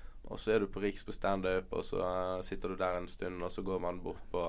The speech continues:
Elefanten eller på en eller annen plass. Og så underlig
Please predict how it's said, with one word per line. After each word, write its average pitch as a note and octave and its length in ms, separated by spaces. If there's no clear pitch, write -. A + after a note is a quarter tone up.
Elefanten F2 560
eller E2+ 160
på E2+ 160
en F2 80
eller F2 160
annen E2+ 240
plass. - 300
Og B2 80
så - 160
underlig A2+ 400